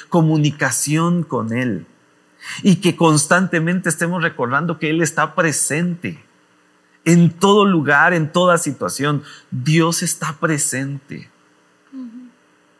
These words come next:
Speaker 1: Y cuando entendemos eso, entonces nos-, nuestro ruego por nuestras autoridades va a
Speaker 2: Claro.
Speaker 1: ser en autoridad, no una autoridad en la que yo me voy a poner, "Yo decreto que", ¿verdad?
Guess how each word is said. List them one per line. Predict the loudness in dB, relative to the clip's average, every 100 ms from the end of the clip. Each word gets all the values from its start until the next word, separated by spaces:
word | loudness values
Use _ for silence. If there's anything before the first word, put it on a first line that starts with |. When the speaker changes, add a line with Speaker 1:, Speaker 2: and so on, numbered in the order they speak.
| _ _ _ -4
Speaker 1:
Y | -4
cuando | 2 2 4 2
entendemos | 2 2 2 2 2 0 -2 -2
eso, | -4 -4 -4 -6 -12 -14 -2
entonces | 0 2 2 2
nos-, | 2 0 0 2
nuestro | 0 0 0
ruego | 4 4 2 -2
por | -2
nuestras | 0 -2 -4
autoridades | 0 0 2 4 4 2 0 -8 -12 _ _ _ _ _ -4
va | -2
a |
Speaker 2:
Claro. | 2
Speaker 1:
ser | 2
en | 2 2
autoridad, | 0 2 2 4 4 2 -2 -2
no | 2
una | 4 2
autoridad | 0 0 0 2
en | 2 0
la | -2
que | 0
yo | 0 0
me | 0
voy | 0
a | 0
poner, | 0 2 2 0 -12 -10
"Yo | 2 4 6
decreto | 4 2 0 2 2 2 -2 2
que", | 2
¿verdad? | 6 6 6 6 4 0